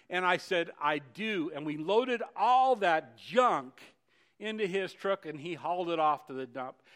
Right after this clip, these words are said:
And I can't even, I was exhilarated. I really was. I, it sh-, I was probably way happier about that than I should have been, but it just really made my day to see that empty spot.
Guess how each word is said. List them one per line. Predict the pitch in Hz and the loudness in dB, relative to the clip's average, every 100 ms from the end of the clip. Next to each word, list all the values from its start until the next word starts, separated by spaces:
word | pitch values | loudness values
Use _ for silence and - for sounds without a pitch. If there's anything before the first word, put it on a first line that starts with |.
| _ | _
And | 190 | 2
I | 349 | 2
can't | - 285 | 2 0
even, | 226 254 | 0 4
I | 262 | 6
was | 302 | 6
exhilarated. | 240 214 165 185 175 143 131 110 - | 4 -4 -2 0 0 -4 -6 -8 -4
I | 170 | 0
really | 262 302 | 2 6
was. | 226 151 127 - | 6 6 2 -6
I, | 196 - | -6 -6
it | 175 - | -12 -12
sh-, | 226 190 - - | -18 -20 -20 -8
I | 202 269 | 4 6
was | - | 6
probably | 269 240 220 | 2 2 0
way | 196 226 208 | 2 2 4
happier | 196 196 196 | 0 0 -4
about | 170 170 160 | -2 -4 -2
that | 156 | -4
than | 151 | -6
I | 143 | -10
should | - 160 | -8 -8
have | 147 | -6
been, | 143 143 | -6 -6
but | 135 180 | -4 -2
it | 202 196 | -2 -2
just | 175 156 - - | -2 -2 -4 -6
really | 156 170 165 156 - - _ | -2 0 0 -2 -8 -20 _
made | 143 165 175 165 | -4 0 0 0
my | 151 147 | -4 -2
day | 156 147 | -2 -4
to | 143 | -6
see | 185 | -4
that | 170 151 - | -2 -2 -4
empty | 160 170 175 160 | -10 -10 -12 -14
spot. | - _ 165 143 127 | -16 _ -6 -4 -8